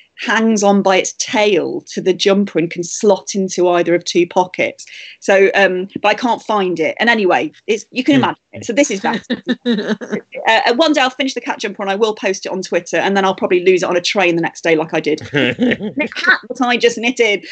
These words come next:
Speaker 1: Um,
Speaker 3: <laughs>
Speaker 1: this, um, this is a book called, um, uh, The Poetry Pharmacy,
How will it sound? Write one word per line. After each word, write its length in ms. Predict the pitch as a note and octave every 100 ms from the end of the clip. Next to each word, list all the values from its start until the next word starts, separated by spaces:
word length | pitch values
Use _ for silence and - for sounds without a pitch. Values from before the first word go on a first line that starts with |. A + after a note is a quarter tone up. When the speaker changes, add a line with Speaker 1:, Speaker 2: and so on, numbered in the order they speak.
| -
Speaker 1:
Um, 160 | A#3+ A#3+
Speaker 3:
<laughs> 1120 | D4+ - E4+ D#4+ - - - - - _ _
Speaker 1:
this, 220 | D#4+ E4 -
um, 300 | F#4 - A#3 - - - _
this 180 | B3+ C#4
is 80 | C#4+
a 60 | C#4+
book 280 | C4 A3+ - -
called, 420 | - G3+ G3 G3+ -
um, 520 | F3+ F3 F3 F3 D#3 _ _ _ - - - _ -
uh, 260 | F#3 F3+ -
The 60 | -
Poetry 540 | - A#3 A3+ - F#3+
Pharmacy, 840 | - F3 E3+ E3 - E3 E3 E3+